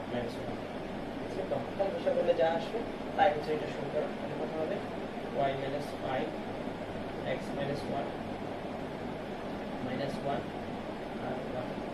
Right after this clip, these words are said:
তাহলে এখানে কত আসবে আমাদের? এখানে y minus five minus x plus one, y plus x, আর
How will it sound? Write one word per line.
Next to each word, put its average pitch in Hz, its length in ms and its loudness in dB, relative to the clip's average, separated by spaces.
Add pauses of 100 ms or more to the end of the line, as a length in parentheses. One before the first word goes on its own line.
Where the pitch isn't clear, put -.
(1300)
তাহলে - 220 0
এখানে 143 280 2
কত 151 200 2
আসবে 143 220 2
আমাদের? 143 280 0
এখানে - 200 0 (360)
y - 40 2 (160)
minus - 320 -2 (180)
five - 280 2 (840)
minus 131 280 0 (160)
x - 40 -2 (180)
plus - 220 -2 (180)
one, - 100 0 (1500)
y - 20 6 (140)
plus 120 240 0 (320)
x, - 20 -4 (800)
আর - 80 -2